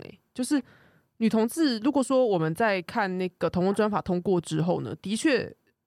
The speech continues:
女同志结婚的比例高出男同志很多，所以我觉得女同志对于想要有一个家，共结连理的这个概念，嗯，也不能说比较向往嘛，而是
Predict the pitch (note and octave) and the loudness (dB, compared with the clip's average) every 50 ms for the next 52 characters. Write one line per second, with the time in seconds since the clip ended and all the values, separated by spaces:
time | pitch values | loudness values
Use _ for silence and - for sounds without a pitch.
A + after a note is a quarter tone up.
0 | _ _ _ G3+ G3 F#3 G3 F#3 F#3 G#3 - B3 G#3 - - F3+ F3+ E3+ G#3+ G3+ | _ _ _ 0 0 2 2 2 0 0 -2 -4 -4 -2 0 0 0 2 2 0
1 | G3 F#3 - - - E3 - - F#3+ F#3 C#3 - - _ _ _ _ _ _ - | 0 -2 -4 -6 -10 -14 -10 -10 -8 -8 -10 -12 -16 _ _ _ _ _ _ -2
2 | G#3 G#3 - A3+ A3 G3+ F3+ F3+ F#3 E3+ E3+ - F#3+ - - - - - - _ | -2 0 0 2 2 2 2 2 2 0 2 2 0 0 -2 -4 -8 -12 -14 _
3 | - D#3 G#2 - G#3+ - _ _ _ - - D#4+ F4+ E4+ A#3 F#3 - F3+ F3+ E3 | -8 -6 -6 -6 -6 -8 _ _ _ -2 0 2 4 4 4 4 4 2 0 0
4 | F3+ F3 E3+ E3+ E3 - F#3 F#3 A3+ - C#4 A#3 C#4+ C4 G#3+ F#3 E3 - E3 E3+ | 0 0 2 0 0 2 0 0 0 -2 -2 0 2 2 2 2 0 0 -2 0
5 | F#3 G#3 G3 D#3+ C#3+ E3 E3 - E3 D#3 - - - E3+ D#3 D#3+ D#3+ F3+ - - | 0 0 0 0 -2 -2 -2 -4 -4 -4 -4 -4 -2 -2 0 -2 -2 -6 -8 -16
6 | - - - - - C#4+ A#3+ F#3+ - F3+ E3 E3 D#3+ E3 D#3+ E3 F3 F#3+ G3 G3+ | -20 -20 -14 -4 0 0 0 0 0 -2 -2 -2 0 0 0 0 0 0 -2 -6
7 | D#3+ - - _ _ - C#3+ A#2 A#2 - - F#3+ F3 E3+ - - - - F#3+ E3 | -8 -10 -12 _ _ -4 -2 -2 -4 -4 -6 -4 -4 -4 -6 -6 -4 -2 -2 -2
8 | D#3 D#3 D#3+ E3+ F3 E3 D3 B2+ A2+ G2 G2+ G2+ - A#3+ B3 B3+ C4 B3+ B3+ B3 | -2 -2 0 0 0 0 -2 -4 -4 -6 -10 -8 -4 -2 0 0 0 0 -2 -4
9 | B3 A#3+ A#3+ A#3+ A3 F#3+ F#3 G#3 A#3+ D#4+ F4 D4+ C4 - D4 C#4 A3 F#3+ F3 F3+ | -4 -4 -4 -2 -2 0 -2 0 0 2 2 2 2 0 0 -2 0 0 -2 -2
10 | G#3 - C4+ G#3+ F3 D#3+ D3 G#2+ F2+ - D3 C#3+ D3 D#3+ - - _ G3 G3 G#3 | -2 -2 -2 -2 -2 -2 -4 -6 -6 -8 -8 -8 -8 -8 -12 -8 _ -6 -4 -4
11 | - - C#4 C4 B3 A3+ G3+ F3+ - | -4 -4 -4 -2 -2 -4 -4 -6 -8